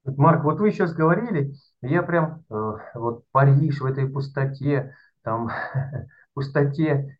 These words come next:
где нету всех этих ограничивающих нас теорий и так далее. А они действительно нам приносят много вреда. Я вот знаю, что моя, э, так сказать, мои,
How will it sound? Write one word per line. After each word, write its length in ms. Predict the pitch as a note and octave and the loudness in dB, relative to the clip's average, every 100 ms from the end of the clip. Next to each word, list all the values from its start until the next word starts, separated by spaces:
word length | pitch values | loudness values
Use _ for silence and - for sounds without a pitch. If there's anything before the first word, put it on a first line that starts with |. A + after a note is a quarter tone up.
| - | -14
где 240 | A2 C#3 | 0 6
нету 440 | C#3+ D#3 C#3+ C3+ | 6 6 2 0
всех 320 | A#2+ - C#3 B2+ | -4 0 0 0
этих 320 | A2+ B2 - | -4 -6 -4
ограничивающих 920 | A#2+ B2 A#2 B2+ - A#2 A2+ A#2 A2+ | -2 -2 -2 -4 -6 -6 -6 -6 -8
нас 220 | B2 A#2 - | -4 -6 -6
теорий 640 | A#2+ A#2 C3 C#3+ A#2 G#2+ | -6 -2 0 0 0 -4
и 40 | G#2+ | -6
так 200 | A2+ A2+ | -8 -4
далее. 240 | A2+ G2+ - _ _ _ _ | -4 -4 -10 _ _ _ _
А 140 | A#2+ | 4
они 180 | C#3 E3+ | 6 6
действительно 580 | E3+ E3+ G#3+ A#3 G3 F3 | 4 0 -4 -2 2 2
нам 380 | D#3+ D#3+ E3 E3 | 2 4 4 4
приносят 420 | E3+ F3 C#3+ D3+ | 2 2 0 -2
много 360 | F3 F#3+ B2+ A2+ | 0 0 0 -2
вреда. 500 | A2+ A#2+ A#2 G#2+ G2 | -6 -6 -2 -2 0
Я 160 | C#3+ | 0
вот 160 | F3 C3 | 0 -2
знаю, 360 | C#3+ A#3 A3 E3 - - - _ | 0 0 0 -4 -12 -20 -20 _
что 120 | C#3+ | -4
моя, 460 | C#3+ D3 C#3 C3+ - _ _ _ | -2 0 -2 -6 -10 _ _ _
э, 340 | G#2 G#2 G#2 G#2 A2 G2 F#2+ - _ _ - | -10 -6 -6 -8 -10 -10 -10 -14 _ _ -6
так 160 | G#2+ G#2 | -4 -4
сказать, 260 | - - | -10 -8
мои, 760 | A#2 C3 C#3+ C#3+ C3+ A#2+ A#2+ | 0 4 4 4 2 0 -8